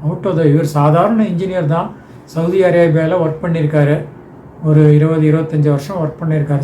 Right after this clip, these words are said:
சவுதி அரேபியா ஒரு அருமையான கண்ட்ரி, ரொம்ப டெவலப்ட் கண்ட்ரி, ரிச் கண்ட்ரி கூட.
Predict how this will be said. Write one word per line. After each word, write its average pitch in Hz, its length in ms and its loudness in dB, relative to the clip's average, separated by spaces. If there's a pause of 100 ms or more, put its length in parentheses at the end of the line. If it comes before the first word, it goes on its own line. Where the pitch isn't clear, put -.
சவுதி 208 300 2
அரேபியா 196 360 0
ஒரு 175 140 -2
அருமையான 185 360 -2 (120)
கண்ட்ரி, 151 280 -2 (760)
ரொம்ப 185 200 0 (100)
டெவலப்ட் 185 420 0
கண்ட்ரி, 160 260 -2 (140)
ரிச் - 260 -4
கண்ட்ரி 160 340 -4
கூட. 151 140 4